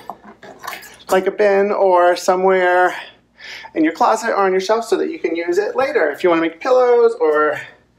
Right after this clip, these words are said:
put it together and make drink and batting. Oh, okay.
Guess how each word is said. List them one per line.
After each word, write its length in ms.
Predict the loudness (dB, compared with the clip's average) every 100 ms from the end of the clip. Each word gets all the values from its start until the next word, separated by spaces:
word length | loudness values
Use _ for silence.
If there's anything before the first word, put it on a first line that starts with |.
| _ _ _ _ _
put 120 | -2
it 80 | -2
together 320 | 0 0 0
and 80 | -2
make 200 | -6 -8
drink 280 | -2 -2 -2
and 160 | -4 -2
batting. 920 | 0 0 -2 -2 -2 -4 -4 -8 -12 -20 -20 -18 -18 -18 -20 -16 -16 -14 -14 -14 -14 -18 -16 -14 -14 -18 -20 -20 -18 -16 -18 -18 -18 -18 -18 -18 -18 -16 -16 -16 -20 -20 -20 -8
Oh, 240 | -4 -2 -4 -12 -20 -20 -8 -4 -4 -6
okay. 360 | -8 -6 -6